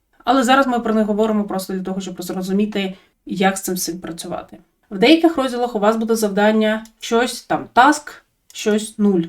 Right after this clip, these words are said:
тобто чотири нуль, п'ять нуль, сім нуль і так далі. І тут буде завжди написано одне і те саме. Я окремо вам розкажу, що таке цей Panning Quiz, як з ним працювати. Це просто мікрозавдання, які винесені вам в окремі як питання такі, де ви просто самі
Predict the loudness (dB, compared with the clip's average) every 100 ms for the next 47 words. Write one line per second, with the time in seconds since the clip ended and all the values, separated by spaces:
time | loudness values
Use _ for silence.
0 | -6 -14 -12 -12 -2 2 4 2 -2 0
1 | 2 2 2 -2 -2 -4 -2 0 -2 -4
2 | -6 -8 -10 -14 _ _ _ _ _ -2
3 | 2 4 2 4 2 2 -2 -4 -4 -2
4 | -2 -4 -4 -2 -2 -2 2 4 4 2
5 | -12 -20 _ 2 4 4 4 4 4 0
6 | -2 -4 -4 -4 -6 -4 -4 0 0 2
7 | 2 2 0 -2 -4 -6 -8 _ _ _
8 | -2 2 4 2 0 -4 2 2 2 -6
9 | -4 -4 -4 -6 0 0 0 -4 -2 0
10 | 4 4 4 0 -4 -2 0 2 2 0
11 | 0 0 0 0 0 -2 -2 0 2 0
12 | -6 -6 -4 2 2 2 -4 -6 -2 0
13 | -2 -4 _ -4 0 0 -2 -4 -4 0
14 | 2 2 -2